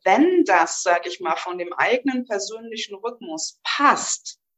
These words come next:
und man gut schlafen kann, muss man daran grundsätzlich erstmal nichts ändern. Ich würde quasi immer nur schauen, wenn mich das Ganze stört oder wenn ich jetzt merke, ich habe ein Schlafproblem oder ich will was verändern,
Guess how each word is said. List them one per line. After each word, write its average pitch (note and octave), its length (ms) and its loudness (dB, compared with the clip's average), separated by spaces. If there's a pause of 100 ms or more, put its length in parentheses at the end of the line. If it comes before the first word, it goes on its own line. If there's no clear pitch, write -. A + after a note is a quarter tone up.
(1040)
und F3+ 260 2
man F3+ 160 2
gut F3+ 200 -4
schlafen D#3+ 440 -2
kann, D#3 500 0 (260)
muss G3+ 200 -2
man A3 200 0
daran G3 440 4
grundsätzlich A3 760 2
erstmal F3 440 0
nichts E3+ 360 -4 (100)
ändern. C3+ 500 -4 (920)
Ich D4+ 260 2
würde D#4 260 2
quasi B3 440 4
immer D#4 260 4
nur C#4+ 160 4
schauen, A3+ 520 0
wenn G#3+ 180 2
mich A3+ 120 -6
das G#3 180 -8
Ganze F#3 360 0
stört - 560 0
oder F3 200 2
wenn F3+ 140 0
ich F#3+ 100 -6
jetzt F#3 200 -10
merke, F3 320 -2
ich - 120 -12
habe - 120 -6
ein E4+ 80 -16
Schlafproblem D#3 1040 -4
oder - 180 0
ich - 160 -12
will F3 160 -2
was - 240 -4
verändern, F3+ 680 0